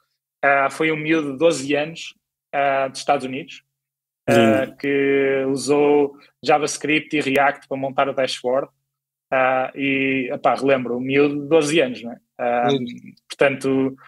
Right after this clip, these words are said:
Speaker 1: pá, para mim é, ah, é a magia daquilo que nós fazemos e a magia dos hackathons, pá, que é, ah, a inovação pode vir de qualquer lado, qualquer pessoa, de qualquer geografia, de qualquer idade.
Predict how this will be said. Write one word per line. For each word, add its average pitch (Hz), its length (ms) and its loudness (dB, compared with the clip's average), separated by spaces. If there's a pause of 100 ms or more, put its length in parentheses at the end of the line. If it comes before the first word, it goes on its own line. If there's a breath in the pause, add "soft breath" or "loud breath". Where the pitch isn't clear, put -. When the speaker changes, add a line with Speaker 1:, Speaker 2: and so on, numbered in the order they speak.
(180 soft breath)
Speaker 1:
pá, 120 160 2
para 147 160 2
mim 190 380 0 (160)
é, 156 380 2 (380)
ah, 139 540 0
é 160 120 2
a - 20 0
magia 151 760 0
daquilo 143 320 -4
que 143 80 -14
nós 135 160 -4
fazemos 135 520 -4
e 131 60 -4
a 135 40 -2
magia 135 280 0
dos 123 100 -8
hackathons, 139 680 -2 (460)
pá, 127 120 0
que - 160 -2
é, 135 400 0 (200)
ah, 123 260 0 (100)
a 143 40 -2
inovação 143 420 0
pode 139 200 2
vir 139 100 0
de - 60 -14
qualquer 143 280 2
lado, 143 440 4 (300)
qualquer 151 260 2
pessoa, 143 500 0
de 139 60 -12
qualquer 143 240 0
geografia, 139 520 -2
de 139 60 -8
qualquer 135 300 -2
idade. 131 460 0